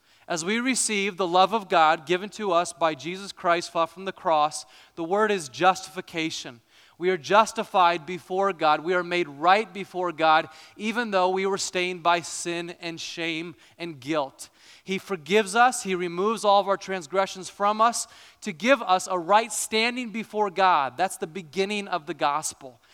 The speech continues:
He loves us and he brings us into his family and he forgives us. Justification, completely his work. But the next theological word after justification is called sanctification. And sanctification begins, well, when the Father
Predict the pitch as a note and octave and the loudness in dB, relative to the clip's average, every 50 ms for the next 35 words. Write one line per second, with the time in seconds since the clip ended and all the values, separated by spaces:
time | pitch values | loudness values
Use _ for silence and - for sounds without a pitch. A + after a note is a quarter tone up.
0 | - - - _ - G3+ G3 F3+ G3 G#3+ A#3 A3+ E3 D#3+ F#3 F3+ - - F#3+ G3 | -20 -20 -20 _ -10 -8 -4 6 10 10 10 10 8 2 0 0 0 -4 -6 -8
1 | G3 D3+ C#3+ F3 F3+ F#3 E3+ G#3 G3 - F#3 E3+ E3 - F#3 F#3+ F#3 - - - | -8 -6 -4 -6 -6 -4 -6 -8 -8 -8 -10 -12 -10 -6 -6 -6 -6 -6 -6 -4
2 | F3 D#3+ D#3+ D#3+ D#3 D#3 D#3+ D3+ - _ - - _ _ D3+ D#3+ E3 D3 - - | -2 -2 -2 -2 -4 -8 -8 -10 -12 _ -20 -20 _ _ -10 -10 -10 -10 -10 -12
3 | E3 C3+ C#3+ E3+ D#3 C3 A#2+ C3 A#2 - - - - G#3 G#3+ G#3+ - - G3+ G#3 | -10 -4 -4 -4 -4 -4 -8 -12 -12 -12 -16 -6 0 0 0 0 0 -8 -12 -14
4 | G#3+ - - G3 F#3+ F3 - - E3 B2+ A2+ _ - - _ _ - G3+ F#3 - | -14 -8 -4 -4 -4 -4 -6 -10 -14 -16 -16 _ -20 -20 _ _ -12 -12 -12 -12
5 | _ - - G3 A3 C#3+ D#3 B3+ G#3 G#3 A#3 A#3 G3+ F#3 G#3 G3+ E3 E3 D#3 D#3+ | _ -20 -8 -4 -2 -2 -2 -2 -4 -8 -8 -6 -4 -4 -4 -4 -4 -6 -6 -4
6 | E3 C#3+ A#2+ A2+ _ _ - - _ _ _ _ _ _ _ _ _ _ _ _ | -4 -4 -4 -8 _ _ -20 -20 _ _ _ _ _ _ _ _ _ _ _ _
7 | _ _ _ _ _ _ _ _ _ _ _ _ F#3+ F#3 G#3 G#3+ A#3 C#4 D#4 - | _ _ _ _ _ _ _ _ _ _ _ _ -6 -6 -2 2 4 4 4 4
8 | - - - C4 B3+ B3 A#3 A3+ A3 A3 F3+ F#3 - G3+ G3 G3+ C4 D4 C#4+ A#3 | 0 -4 0 2 2 4 6 6 4 4 0 -4 -4 -4 2 8 8 8 8 8
9 | A#3 G#3 - G#3 F#3 D3+ A3 A3 - - F3+ F#3+ - - A#3 B3+ C4+ - - A3 | 4 2 0 -2 -2 0 2 2 2 0 -10 -16 -4 0 0 0 0 0 -4 -6
10 | G3+ G#3 G#3 G3 - - - G3+ G3+ G3+ G#3 G#3 - - - - - - - - | -6 -4 -6 -6 -6 -2 2 4 4 4 4 2 -4 -16 -20 -20 -10 -6 -4 2
11 | - C4+ D4 D#4+ C#4 - C#4 - - A3+ - A3 G#3+ G3+ F3 - - F3 B2 G2+ | 6 6 6 6 4 -2 -8 -8 -8 -8 -2 0 0 0 0 -2 -8 -10 -12 -16
12 | _ _ _ _ _ _ _ _ _ - - - - - F3+ F#3 - - C4 C#4+ | _ _ _ _ _ _ _ _ _ -20 -20 -20 -18 -16 -12 -10 0 4 6 6
13 | D#4 - - C4 C4+ D#4 - B3+ B3+ B3 - - B3 A#3 F#3 G3+ A#3 F3 F#3 C4 | 6 4 -2 -8 -8 -4 0 2 2 2 0 -4 -6 -6 -6 -6 -6 0 4 4
14 | D4 C4 G#3 G3+ A#3 G3 F#3+ G3+ G#3+ G#3+ G#3+ A#3 A3 A3 G#3+ - - B3+ C4 D4 | 4 4 2 -2 -8 -6 0 2 2 4 2 2 -2 -4 -4 4 6 8 8 8
15 | D#4 A3+ A#3+ G#3 - | 8 6 2 0 -2